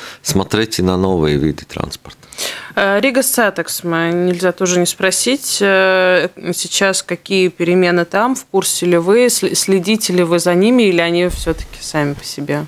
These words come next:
Speaker 1: Ну, это, э, ответственность г-, города Риги, э, там хозяйство большое, интересное,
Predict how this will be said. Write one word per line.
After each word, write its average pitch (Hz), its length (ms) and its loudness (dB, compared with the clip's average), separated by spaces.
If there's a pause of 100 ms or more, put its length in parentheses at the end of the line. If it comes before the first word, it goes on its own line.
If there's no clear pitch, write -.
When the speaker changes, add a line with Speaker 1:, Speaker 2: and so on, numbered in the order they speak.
(100)
Speaker 1:
Ну, 107 240 4
это, 104 480 0 (340)
э, 80 360 0 (280)
ответственность 82 920 -2
г-, 73 260 -2 (300)
города 104 840 0 (600)
Риги, 107 560 0 (200)
э, 50 500 -4 (120)
там 82 380 0 (720)
хозяйство 85 1160 0
большое, 101 880 0
интересное, 98 1000 0